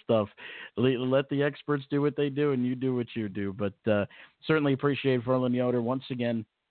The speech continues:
go to our website, post time with Mike and Mike dot com to vote. Go to the Post Time with Mike and Mike Awards tab and do so by Wednesday at noon. We're gonna wrap this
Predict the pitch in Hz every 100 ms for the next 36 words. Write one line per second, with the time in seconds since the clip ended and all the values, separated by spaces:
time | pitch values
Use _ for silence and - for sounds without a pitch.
0 | _ _ _ _ - 120 120 123 127 123
1 | 107 - 107 101 104 - 113 110 104 110
2 | 107 107 107 104 107 104 113 107 104 101
3 | 101 98 - - - - 98 95 95 101
4 | - 107 98 92 107 104 92 - 117 -
5 | 104 - 107 101 95 98 92 92 92 92
6 | 82 - 95 92 - 85 73 104 104 -
7 | 95 87 85 - - - - 90 85 90
8 | 92 92 - 90 82 82 78 82 85 71
9 | 90 82 73 78 85 90 98 117 - -